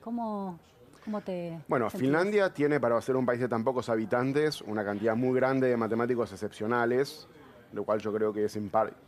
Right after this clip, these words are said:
Speaker 2: supongo que científicos en otras áreas también. Yo hablo de lo
Speaker 1: Ujú.
Speaker 2: que conozco yo, que es la matemática.
Speaker 1: Sí, sí.
Speaker 2: Eh, sin dudas esto está influenciado por el sistema educativo que tienen. Eh, también fue una con-,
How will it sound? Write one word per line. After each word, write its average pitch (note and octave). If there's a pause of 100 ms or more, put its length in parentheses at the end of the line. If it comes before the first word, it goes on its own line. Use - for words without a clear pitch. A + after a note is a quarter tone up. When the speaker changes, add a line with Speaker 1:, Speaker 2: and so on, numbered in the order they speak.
(360)
Speaker 2:
supongo A2+
que G#2+
científicos A#2
en A2
otras G#2+
áreas A#2
también. A2+
Yo G2
hablo G#2
de G#2
lo G2
Speaker 1:
Ujú. E2+
Speaker 2:
que G2
conozco A2
yo, A#2+
que A#2+
es G#2+
la G2
matemática. F#2+
Speaker 1:
Sí, -
sí. F3 (380)
Speaker 2:
Eh, G#2
sin B2
dudas D3+
esto B2+
está A#2
influenciado A2
por G2+
el F#2+
sistema A2
educativo G2+
que F#2+
tienen. F#2 (1200)
Eh, G2+
también C3+
fue C3+
una B2
con-, G#2